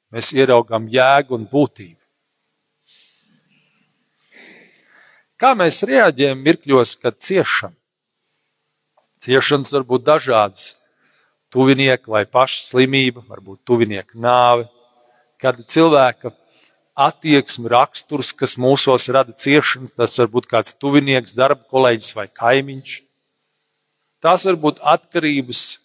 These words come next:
negadījumi, tā var būt vientulība, salauzts sirds un tā tālāk. Kad mēs ciešam, vai mēs domājam par Jēzus ciešanām?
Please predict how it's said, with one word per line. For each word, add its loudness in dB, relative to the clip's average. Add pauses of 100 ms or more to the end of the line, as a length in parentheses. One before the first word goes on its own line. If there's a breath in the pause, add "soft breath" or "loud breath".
negadījumi, -4 (800)
tā 2
var 0
būt -12
vientulība, -2
salauzts 0
sirds -2 (800)
un -10
tā 2
tālāk. 0 (1500)
Kad -2
mēs 0
ciešam, 0 (500)
vai 2
mēs 0
domājam 4
par -4
Jēzus 2
ciešanām? -2